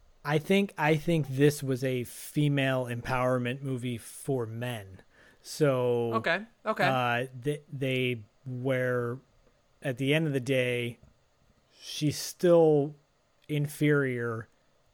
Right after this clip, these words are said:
Speaker 1: to a dude because a dude would
Speaker 2: Yes.
Speaker 1: not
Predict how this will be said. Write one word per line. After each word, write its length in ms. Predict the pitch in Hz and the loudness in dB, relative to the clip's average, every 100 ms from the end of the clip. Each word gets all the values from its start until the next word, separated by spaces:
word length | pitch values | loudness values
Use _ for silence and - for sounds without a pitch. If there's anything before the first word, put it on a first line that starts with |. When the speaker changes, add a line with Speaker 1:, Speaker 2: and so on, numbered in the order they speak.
| _ _ _ _ _ _ _ _ _ _ | _ _ _ _ _ _ _ _ _ _
Speaker 1:
to 240 | - 143 123 | -6 -2 -2
a 40 | |
dude 320 | 107 120 107 107 _ _ _ _ - | -4 -6 -8 -14 _ _ _ _ -6
because 240 | 131 123 | -2 -2
a 40 | |
dude 460 | 120 113 131 127 113 | -4 -2 0 0 -2
would 160 | 123 120 | -2 0
Speaker 2:
Yes. 160 | 123 | 0
Speaker 1:
not 260 | 123 113 | -2 -4